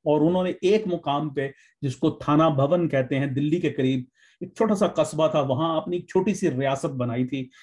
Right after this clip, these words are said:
जिसमें एक अमीरुल मोमिनीन हुआ था, जैसे आज तालिबान कर रहे हैं या नाइंटीज़ में तालिबान ने किया था कि उन्होंने एक अमीरुल मोमिनीन बना दिया, एक मिलिट्री चीफ बना दिया और एक चीफ जस्टिस बना दिया।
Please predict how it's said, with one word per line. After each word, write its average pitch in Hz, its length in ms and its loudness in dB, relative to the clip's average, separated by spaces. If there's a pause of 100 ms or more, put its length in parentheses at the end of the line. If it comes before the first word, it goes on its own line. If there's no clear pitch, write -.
(160)
जिसमें 147 260 4
एक 151 100 2
अमीरुल 151 380 4
मोमिनीन 143 640 2 (100)
हुआ 156 160 2
था, 147 140 -2
जैसे 147 220 0
आज 180 360 0
तालिबान 147 580 -2
कर 139 180 -4
रहे 143 140 -6
हैं 147 60 -2
या 143 100 -2
नाइंटीज़ 160 480 -2
में 170 120 -4
तालिबान 143 460 0
ने 151 80 -4
किया 131 220 -4
था 127 100 -6 (880)
कि - 320 -6
उन्होंने 175 260 2
एक 175 100 0
अमीरुल 170 300 2
मोमिनीन 151 420 0
बना 175 260 0
दिया, 165 260 0
एक 156 300 -4
मिलिट्री 175 380 -4
चीफ 165 300 -8
बना 147 240 2
दिया 143 300 4 (260)
और 143 140 2
एक 170 320 4 (120)
चीफ 190 220 0
जस्टिस 170 380 -2
बना 120 260 -4
दिया। 104 200 -10